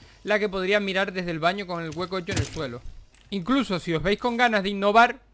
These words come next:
y sabéis que en laterales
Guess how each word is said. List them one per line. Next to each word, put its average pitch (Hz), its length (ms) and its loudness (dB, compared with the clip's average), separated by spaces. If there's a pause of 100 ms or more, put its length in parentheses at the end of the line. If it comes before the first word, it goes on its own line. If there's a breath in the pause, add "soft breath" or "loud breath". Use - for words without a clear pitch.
(420)
y 175 80 -6
sabéis 190 500 2
que 143 260 -4 (320)
en 151 480 2
laterales 165 600 2